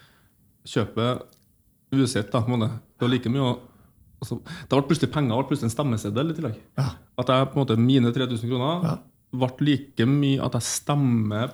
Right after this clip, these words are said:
Speaker 1: på dere, jeg heier på dere,
Speaker 2: Mm,
Speaker 1: som
Speaker 2: nettopp.
Speaker 1: om at jeg, produktet, men jeg vet ikke om jeg hadde kjøpt det for seks tusen, men det, det var et eller annet med den her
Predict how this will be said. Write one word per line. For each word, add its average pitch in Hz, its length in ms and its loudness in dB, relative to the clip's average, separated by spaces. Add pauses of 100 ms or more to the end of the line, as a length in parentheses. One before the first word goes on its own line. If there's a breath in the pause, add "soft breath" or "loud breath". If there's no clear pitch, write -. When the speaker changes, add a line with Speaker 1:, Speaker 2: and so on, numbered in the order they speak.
Speaker 1:
på 123 140 -2 (500)
dere, 139 280 0 (100)
jeg 127 100 4
heier 147 220 8
på 151 120 2
dere, - 80 -10 (100)
Speaker 2:
Mm, 120 260 4
Speaker 1:
som 139 180 8
Speaker 2:
nettopp. 135 100 2
Speaker 1:
om 135 180 8
at 127 120 2
jeg, 127 280 6 (260 loud breath)
produktet, 139 460 2
men 151 160 8
jeg 131 100 8
vet - 100 -2
ikke 143 100 4
om 247 60 8
jeg 247 120 6
hadde 165 100 2
kjøpt 107 140 2
det 113 100 2
for 117 60 4
seks 120 160 2
tusen, 165 220 4
men 165 180 6
det, 160 160 6
det 160 80 6
var 165 100 8
et - 100 2
eller 170 120 8
annet 143 100 6
med 147 120 4
den 147 120 4
her 147 180 4